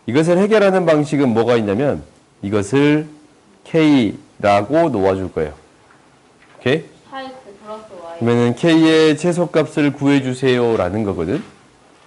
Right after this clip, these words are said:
Speaker 1: 그러면은 K는 뭐가 되냐면 사 엑스 플러스 Y의 제곱이 되는 거고, 이것을 나름대로 바꿔줄 수 있는데 Y를 바꿔도 되고 X를 바꿔도 돼요.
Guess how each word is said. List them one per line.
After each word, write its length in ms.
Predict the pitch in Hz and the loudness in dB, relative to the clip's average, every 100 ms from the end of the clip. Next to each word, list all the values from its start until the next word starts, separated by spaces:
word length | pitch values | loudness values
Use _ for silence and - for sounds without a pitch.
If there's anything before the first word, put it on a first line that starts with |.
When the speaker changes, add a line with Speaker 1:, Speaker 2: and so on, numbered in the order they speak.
| _ - | _ -8
Speaker 1:
그러면은 400 | 104 117 151 - - _ _ _ _ - | -2 2 0 -2 -10 _ _ _ _ -4
K는 540 | 160 156 151 151 135 | 2 2 2 2 2
뭐가 180 | 107 117 | 2 0
되냐면 600 | 113 104 113 151 170 175 - | 0 0 2 2 0 -4 -14
사 280 | - - 135 | -12 0 2
엑스 460 | 131 127 - 127 - | 2 -2 -4 -6 -2
플러스 800 | 131 131 117 - 147 156 160 156 | 0 2 0 -2 -2 0 2 2
Y의 640 | 104 90 107 120 120 113 107 | 2 4 4 4 4 2 0
제곱이 540 | 101 95 104 101 170 | -4 -2 -2 -2 0
되는 240 | 120 104 | 0 0
거고, 360 | 85 78 139 - - _ - - - _ | -4 -4 -4 -6 -12 _ -20 -20 -20 _
이것을 380 | 117 160 175 160 | 0 2 2 2
나름대로 420 | 110 135 170 175 | 2 2 0 -2
바꿔줄 460 | 120 110 165 170 160 | -2 -4 -2 -2 -2
수 100 | 160 | -2
있는데 500 | 139 131 175 107 - - _ _ - - _ - | -2 0 0 0 -2 -14 _ _ -20 -20 _ 0
Y를 320 | 131 175 170 | 2 2 0
바꿔도 320 | 160 170 165 | 0 0 2
되고 200 | 160 151 | 2 2
X를 720 | 156 156 156 120 - - 151 160 | 2 4 4 2 0 -2 0 0
바꿔도 240 | 113 110 | 0 -2
돼요. 160 | 90 | -2